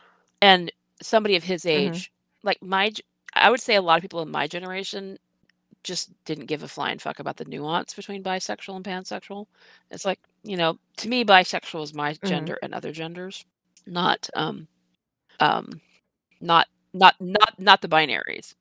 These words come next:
Speaker 2: Just the two
Speaker 1: Right, it wasn't about the
Speaker 2: most
Speaker 1: binaries, it
Speaker 2: popular
Speaker 1: was my gender and
Speaker 2: genders,
Speaker 1: other
Speaker 2: yeah.
Speaker 1: genders, right? So, um, there was a big push at one point that got people really uptight in the L G B T community before the other letters were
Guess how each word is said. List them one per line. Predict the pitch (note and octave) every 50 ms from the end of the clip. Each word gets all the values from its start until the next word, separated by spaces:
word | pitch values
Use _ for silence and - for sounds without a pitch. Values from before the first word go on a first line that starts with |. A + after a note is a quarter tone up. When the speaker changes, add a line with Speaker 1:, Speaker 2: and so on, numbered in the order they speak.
| _ _
Speaker 2:
Just | - A3 G3+ - - - _ _ _
the | - G3+
two | F#3+ - - A3 G#3 F#3 F3+ F3+ E3+ D#3+
Speaker 1:
Right, | G#3 F#3+ F3+ -
it | G#3+ G#3+
wasn't | G#3+ A#3 A#3+ G3 F3+
about | F3+ F3+ F3+
the | F#3
Speaker 2:
most | F3+ D#3+
Speaker 1:
binaries, | D#3 D3+ C#3 G#2 -
it |
Speaker 2:
popular | G3+ F3 - F3+ F#3+ F#3
Speaker 1:
was | F#3+ F#3 F3+
my | E3 E3+ F#3+
gender | F3+ F3+ F3 F3 G3
and | -
Speaker 2:
genders, | A#2
Speaker 1:
other | B2+ C#3+
Speaker 2:
yeah. | C#3 C3 C#3+
Speaker 1:
genders, | - - - - - -
right? | D3 C#3+ C#3+ - - _ _ _ _ _ _ _ _ _ _ - - _
So, | _ - - G3 F3 D#3+ D#3+ - - - - - - _ _ -
um, | F3 F3+ F3 E3 E3 D#3 D#3 D#3 - _ _ _ _ _ _ _ _ _ _ _ _ _
there | G3+ G#3 G#3
was | F#3+ F3+ G3
a |
big | F3+ F3+ G#3 G3+ F#3 _ -
push | - - G3+ F3 D3+ - - - - - _ _ _ _ _ _ _ _ _ _ _ - -
at | -
one | E3 E3 D#3+ D#3
point | D3 - E3 D3+ C3+ - - - _
that | - F3 - -
got | F3 D3+ -
people | - F#3+ - F3 E3
really | D#3+ D#3+ D#3 D#3 D3+
uptight | - - - - - C3+ C3 D#3+ - -
in | - G3
the | F#3+ F#3
L | F#3+ F#3+ F#3+
G | G3 G3
B | G3+ F#3
T | - - F#3 F3+ F3+ F3+ F3+ F3+ F#3 _ _ _ _ _ _ _
community | - - G3 G3 F#3 F#3 F3+ F#3
before | F3+ F#3 E3 - - F#3 E3+ D#3+ D#3+ D#3 - -
the | - - - C#3+
other | D3 D3+ D3+ C#3+ C3 - -
letters | - - C3+ C3 - - -
were | - - - -